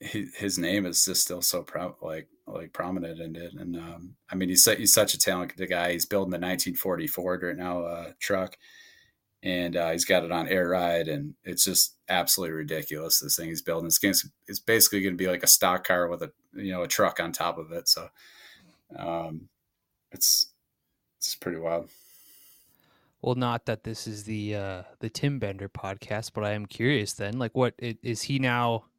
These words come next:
Speaker 2: gonna be basically fully retired, or is, what's his plan?
Speaker 1: Yeah, fully retired. Funny.
Speaker 2: <laughs>
Speaker 1: Um,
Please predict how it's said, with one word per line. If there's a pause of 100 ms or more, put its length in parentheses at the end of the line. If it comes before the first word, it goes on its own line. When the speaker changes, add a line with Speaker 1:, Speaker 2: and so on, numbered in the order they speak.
Speaker 2:
gonna
be (360)
basically
fully
retired, (180)
or
is,
what's
his
plan? (1040)
Speaker 1:
Yeah, (260)
fully
retired.
Funny.
Speaker 2:
<laughs> (540)
Speaker 1:
Um,